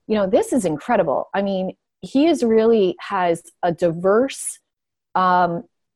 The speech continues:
experience, a diverse background, even though it's all within, like, real estate investing specifically for this book, it's very diverse in his approach and what he's going after and the deals he's looking for.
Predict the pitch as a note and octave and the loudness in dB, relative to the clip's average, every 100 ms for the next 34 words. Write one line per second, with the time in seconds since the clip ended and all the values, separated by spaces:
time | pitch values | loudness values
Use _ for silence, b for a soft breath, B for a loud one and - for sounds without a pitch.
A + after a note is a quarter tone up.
0 | _ _ F#3 F#3+ - - D#4 C4+ D#3+ - | _ _ -6 -4 -10 -2 0 2 -2 -2
1 | F#3+ D#3 F3+ G#3+ C4+ A3 F3 F3+ F#3+ B3+ | -2 0 0 0 0 -2 -2 0 0 -2
2 | - F3+ D#3+ D#3 E3 C4 D4+ E4+ D4+ C4 | -4 -2 0 -2 -2 2 4 4 2 2
3 | C4+ B3 A#3+ A#3 G#3+ G3+ G3+ E3+ E3+ F3+ | 4 4 4 2 2 -2 -2 -4 -4 0
4 | A3 A3+ B3 A#3 A3 A3 A3+ - A3+ G#3+ | 0 0 0 2 2 -2 -4 -4 -2 -4
5 | - - F#3+ G#3 G3+ G#3 F3+ E3+ F3 G#3 | -6 -8 -4 -4 -4 -4 -4 -2 -2 -2
6 | - A#3+ A#3+ - b b b G#3 G#3+ A3+ | 0 -2 -2 -8 b b b -4 0 2
7 | B3+ A3+ G3 G3 G#3 - F#3+ F3+ - F#3+ | 2 0 0 0 0 -4 -6 -6 -6 -4
8 | G3+ F#3 - - B3+ C4 - F3+ E3+ b | -2 -2 -4 0 2 0 -4 -6 -8 b
9 | b b G3+ G#3+ G#3+ A#3 G3+ - F3+ F3 | b b 0 0 0 -2 -2 0 0 0
10 | G3 A3 - G#3 F3 D3+ A#3+ C#4+ - B3 | -2 -4 -4 -2 -2 -4 0 0 0 -2
11 | A#3 A#3 A3+ G#3+ G#3+ G#3 F#3+ | -2 -2 -4 -4 -2 -2 -4